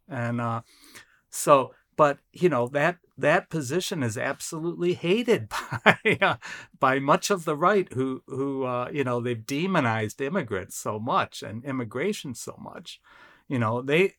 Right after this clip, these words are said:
they certainly don't agree that we should have open borders like the corporations do. But the corporations do want open borders, especially the ones run by these, uh, billionaire, uh, oligarchs,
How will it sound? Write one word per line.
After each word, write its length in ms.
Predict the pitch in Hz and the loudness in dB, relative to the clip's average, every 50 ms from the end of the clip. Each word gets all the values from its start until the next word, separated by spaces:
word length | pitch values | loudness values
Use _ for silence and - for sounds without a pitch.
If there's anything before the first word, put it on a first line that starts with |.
| - 113 | -12 -8
they 180 | 110 131 139 | -4 -4 -4
certainly 500 | 139 - - 165 170 196 - 156 127 107 | -4 -2 0 0 0 0 -2 -4 -6 -4
don't 260 | 92 120 117 120 110 | -2 0 0 0 0
agree 400 | 104 92 87 98 107 120 139 143 | -2 -6 -8 -6 -6 -4 -4 -4
that 240 | 117 92 92 - - | -4 -6 -10 -10 -8
we 140 | 120 110 101 | -6 -6 -6
should 220 | - - 101 92 | -8 -12 -10 -8
have 180 | - 117 107 98 | -8 -6 -6 -6
open 320 | 101 113 117 - - 104 117 - | -6 -8 -8 -10 -14 -20 -16 -10
borders 480 | 113 117 131 139 107 87 - 113 - - | -6 -6 -6 -6 -6 -8 -12 -14 -12 -10
like 220 | 113 107 104 - | -10 -12 -12 -14
the 100 | - 113 | -16 -16
corporations 840 | - - 113 104 - - 98 101 120 143 139 - - - - - | -10 -8 -8 -8 -8 -8 -10 -8 -8 -8 -10 -12 -16 -16 -16 -14
do. 140 | - 160 151 - | -14 -14 -14 -12
But 120 | - 160 | -12 -12
the 80 | - - | -12 -10
corporations 800 | - - 156 170 175 - 160 165 180 185 - - 151 123 120 - | -6 -4 -4 -4 -4 -4 -6 -4 -4 -6 -6 -8 -12 -12 -12 -10
do 180 | - 151 180 196 | -8 -6 -6 -6
want 320 | 135 104 120 156 - - - | -6 -4 -4 -6 -6 -6 -8
open 380 | 127 127 143 - - 113 101 104 | -8 -8 -8 -8 -12 -14 -14 -12
borders, 500 | 107 117 123 143 135 - - - - - | -10 -8 -6 -6 -6 -8 -10 -16 -18 -16
especially 600 | 143 131 - - - 143 151 - - 156 131 120 | -14 -14 -12 -8 -6 -6 -6 -6 -6 -8 -8 -6
the 120 | 107 107 107 | -6 -8 -8
ones 300 | 110 117 113 107 - - | -8 -8 -8 -8 -10 -10
run 240 | 117 113 113 113 | -8 -8 -8 -6
by 220 | 101 104 104 104 104 | -6 -6 -6 -6 -6
these, 360 | 101 104 95 98 101 - - | -8 -10 -12 -12 -14 -14 -12
uh, 220 | 120 110 104 101 - _ _ _ _ _ _ - | -12 -12 -12 -14 -16 _ _ _ _ _ _ -4
billionaire, 840 | 127 120 120 120 120 117 113 110 110 107 107 104 104 101 101 - _ _ _ _ _ _ _ _ _ - | -2 0 0 2 0 0 -2 -4 -4 -4 -4 -4 -4 -4 -8 -10 _ _ _ _ _ _ _ _ _ -12
uh, 220 | 110 110 101 95 - _ _ _ _ _ _ _ _ _ _ - | -8 -8 -8 -8 -10 _ _ _ _ _ _ _ _ _ _ -4
oligarchs, 880 | - 143 160 170 139 110 - - 90 87 95 - - - - - - | 0 2 2 2 2 0 -2 -6 -8 -8 -8 -10 -10 -12 -14 -14 -14